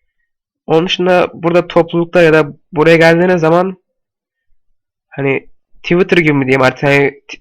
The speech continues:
bir sosyal medya aracı gibi kullanabiliyorsunuz bu siteyi. Mesela Twitter gibi paylaşım yapabiliyorsunuz. Arkadaş edinebiliyorsunuz. Sadece Türkiye'den insan da yok. Hani ba-, mesela burada yazdığı gibi İspanya, Brezilya, Rusya, hani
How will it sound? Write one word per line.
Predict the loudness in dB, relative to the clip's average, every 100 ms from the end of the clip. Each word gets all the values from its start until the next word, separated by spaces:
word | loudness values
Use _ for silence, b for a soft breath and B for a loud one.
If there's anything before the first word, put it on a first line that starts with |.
| -12
bir | -8
sosyal | 0 0 4 2
medya | 4 4
aracı | 4 2
gibi | -2
kullanabiliyorsunuz | -2 2 2 2 0 -4 -6
bu |
siteyi. | -8 -2 0 0 -6 _ _ -20 _ _ _ _ _ _ _ -20 _
Mesela | -8 0 -2
Twitter | 0 -2 0
gibi | 2 2 0
paylaşım | 2 4 4 2
yapabiliyorsunuz. | 0 2 2 0 0 -6 -6 -18 -20 B B B _ 2
Arkadaş | 2 4 2 2
edinebiliyorsunuz. | 0 0 -2 -4 -4 -8 -8 -18 _ _ _ _ _ b b b b _
Sadece | -2 0 2 0
Türkiye'den | -2 2 2
insan | 2 2 2
da | 0
yok. | 0
Hani | -2 -4 -6 -6
ba-, | -4 -2
mesela | -2 0
burada | 2
yazdığı | 2 2 -2
gibi | -4
İspanya, | -6 -2 0 2 0 0
Brezilya, | 0 0 0 0 0
Rusya, | -2 -4 -2 -2 -4 _ _ _ _ _ -6
hani | -2 -2